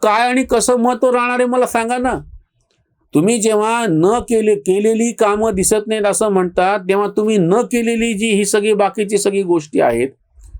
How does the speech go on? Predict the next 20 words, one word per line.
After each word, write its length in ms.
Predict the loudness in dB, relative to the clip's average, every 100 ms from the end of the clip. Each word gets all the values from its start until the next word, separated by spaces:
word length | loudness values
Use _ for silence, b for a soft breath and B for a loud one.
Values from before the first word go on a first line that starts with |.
| -20 _ -2
राजकीय 460 | 0 2 0 0 0
सुद्धा, 320 | 0 0 0 -4 _ -20 -20 -20 -20 _ _ _ -2
तुम्ही 240 | 0 0
तुमच्या 360 | 0 0 2 0
कार्यकर्त्यांचे 760 | 2 0 2 0 0 -2 0 -2
फोन 280 | 0 0 2
कधी 240 | 0 0
घेत 200 | 0 0
होते? 380 | 0 0 -2 -4 -12 _ -20 _ _ _ _ _ _ _ _ -2
तुमच्या 320 | 0 2 0
आमदारांचे 600 | 2 2 0 0 0 0
फोन, 260 | -2 -2 -2
खासदारांचे 560 | 0 0 0 0 0 0
कधी? 220 | 0 2
अरे 160 | 2 0
मंत्र्याचे 540 | 0 0 0 -2 0 -2
फोन 240 | 0 0
घेत 160 | 0 -2
नव्हते 240 | -2 -2 -2
तुम्ही. 260 | -2 -4